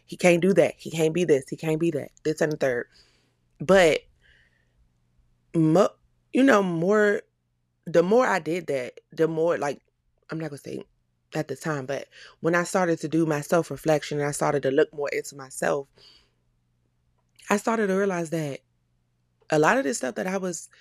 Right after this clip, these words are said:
demanding of another person, I definitely wasn't giving that in return. I'ma just be a hundred percent honest.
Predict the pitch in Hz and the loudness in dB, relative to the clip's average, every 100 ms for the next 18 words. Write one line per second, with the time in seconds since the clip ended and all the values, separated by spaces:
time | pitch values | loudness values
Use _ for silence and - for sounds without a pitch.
0 | - _ - 160 147 160 196 185 170 156 | -20 _ -2 -2 2 0 2 0 -2 -2
1 | 156 170 135 151 180 - 190 180 185 _ | -2 -2 -2 -2 -2 -2 -6 -6 -12 _
2 | _ _ _ _ _ _ _ - 160 160 | _ _ _ _ _ _ _ -4 -2 2
3 | 165 180 160 156 151 156 147 131 _ - | 2 2 -4 -4 0 0 -2 -6 _ -2
4 | 156 143 143 139 - 127 131 147 117 - | 0 2 0 -2 -4 -8 -10 -12 -12 -14
5 | _ _ _ _ - - - _ - 151 | _ _ _ _ -20 -20 -20 _ -8 -6
6 | 143 135 143 - 135 135 156 175 196 214 | -6 -4 -6 -2 -2 0 -2 -2 -4 -4
7 | 233 226 220 220 220 | -4 -2 -4 -8 -12